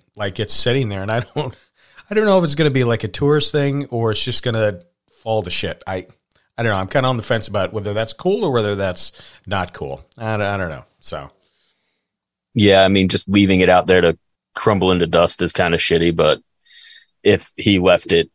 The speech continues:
Speaker 2: to the municipality that he built it in or whatever, so they could do whatever they wanted with it, that's cool.
Speaker 1: Ki-, kinda cool.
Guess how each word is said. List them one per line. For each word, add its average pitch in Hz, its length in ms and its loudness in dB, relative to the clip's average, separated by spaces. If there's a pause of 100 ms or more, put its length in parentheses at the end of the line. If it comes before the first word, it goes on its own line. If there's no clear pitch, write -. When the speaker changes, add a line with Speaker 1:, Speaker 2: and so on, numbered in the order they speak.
Speaker 2:
to 82 520 0 (120)
the 78 300 0 (100)
municipality 87 840 2
that 82 200 0 (540)
he - 140 -4
built 87 280 0
it 80 100 -2
in 78 80 -4
or 80 100 -4
whatever, 78 340 0
so - 140 0
they 78 140 0
could 80 160 -6
do 80 140 -2
whatever 78 260 0
they 76 100 0
wanted 80 280 -4
with 80 180 -2
it, 82 140 0
that's - 320 -2 (720)
cool. - 380 -10
Speaker 1:
Ki-, - 120 0 (100)
kinda 95 200 -6
cool. 90 320 -6